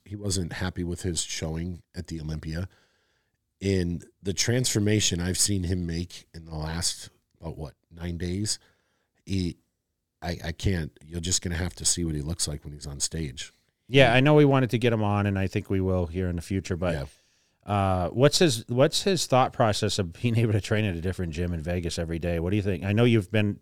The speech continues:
Speaker 2: to all different gyms. Probably, this is probably the most gyms you've been to since you moved here.
Speaker 1: I know. Well, it's, it's every day, twice a day he's going. He's doing two a days, cardio twice a day.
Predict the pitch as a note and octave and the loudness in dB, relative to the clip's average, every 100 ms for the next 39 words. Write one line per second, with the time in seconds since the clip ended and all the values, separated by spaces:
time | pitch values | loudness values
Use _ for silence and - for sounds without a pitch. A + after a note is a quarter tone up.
0 | - G2+ G2 G2+ F#2+ - F2 F#2+ F#2 - | -6 -2 2 2 0 -2 -2 0 -2 4
1 | C#3+ D#3 - - _ _ _ - F#3+ - | 6 6 2 -12 _ _ _ 0 2 6
2 | A#3 C#3+ D3+ C#3 D#3+ C#3 C3+ C3 C#3 C3+ | 6 8 8 6 4 4 4 6 4 4
3 | C3 C#3 C3+ D3 G#3+ F#3 F#2 D#2+ D#2+ G2+ | 2 2 0 2 2 0 0 2 2 4
4 | C#3 G2 G#2+ F#2 - - F2 - G2+ G#2+ | 2 4 4 4 0 -4 -6 -2 2 2
5 | F2 C3+ F#2+ - G2 F#2 F#2+ E2+ A#2+ F#2+ | 4 4 2 0 -2 0 0 0 -2 -2
6 | D2+ D#2 C#2+ F#2+ F#2+ D#2+ D#2 G#2 G2+ G#2+ | -6 -8 -6 -2 0 0 0 4 4 4
7 | G#2 G#2+ - - G2 G2 G2+ - G2+ F#2+ | 4 0 -4 -2 2 4 2 2 0 2
8 | - F#2+ F#2+ F#2 | 0 -2 -2 -4